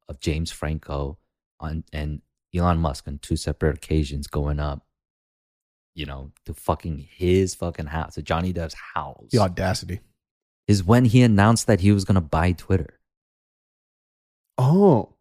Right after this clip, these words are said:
Speaker 1: It fucking overtook the headlines of this elevator thing, right? And
Speaker 2: Yeah.
Speaker 1: more people heard about James Franco, but the f-, <laughs> but the thing was, yeah, Elon Musk was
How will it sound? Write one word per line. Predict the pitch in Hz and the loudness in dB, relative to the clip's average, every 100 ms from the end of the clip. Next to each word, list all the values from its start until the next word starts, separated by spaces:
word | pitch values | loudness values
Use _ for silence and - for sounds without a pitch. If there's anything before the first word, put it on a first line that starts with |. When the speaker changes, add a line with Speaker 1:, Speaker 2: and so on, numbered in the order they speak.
| _ | _
Speaker 1:
It | 139 | 0
fucking | 127 - - 156 147 - 160 156 156 151 - _ _ _ | 2 -4 0 0 0 0 2 4 2 0 -4 _ _ _
overtook | 139 151 147 151 - - 151 139 | 4 6 4 2 2 2 2 2
the | - 135 | 2 0
headlines | - 120 135 117 87 78 71 64 - - _ | 2 2 2 2 0 0 -4 -10 -14 -18 _
of | - 98 | -2 2
this | 107 95 - | 4 2 2
elevator | 101 131 107 85 78 67 53 _ _ - | 4 4 4 0 -2 -8 -16 _ _ -12
thing, | 71 67 _ _ _ _ _ | -10 -10 _ _ _ _ _
right? | - 78 90 | -4 0 0
And | - 107 | 2 6
Speaker 2:
Yeah. | 131 | 8
Speaker 1:
more | 110 | 6
people | 98 123 - 110 101 | 4 0 2 4 4
heard | 95 101 104 | 4 4 4
about | 92 82 90 82 80 - _ | -2 0 4 4 2 -6 _
James | - 82 78 | -4 -2 -4
Franco, | - 117 127 - 69 | -2 0 0 -4 -10
but | 69 73 | -10 -14
the | - | -14
f-, | - - _ _ _ - | -14 -14 _ _ _ -20
<laughs> | - _ _ _ _ | -20 _ _ _ _
but | 113 117 | 0 2
the | |
thing | 104 120 143 | 2 4 4
was, | 113 104 | 2 4
yeah, | 107 101 64 - | 4 2 -2 -2
Elon | 101 156 165 | 2 2 2
Musk | 147 143 - | 4 2 4
was | 123 | 0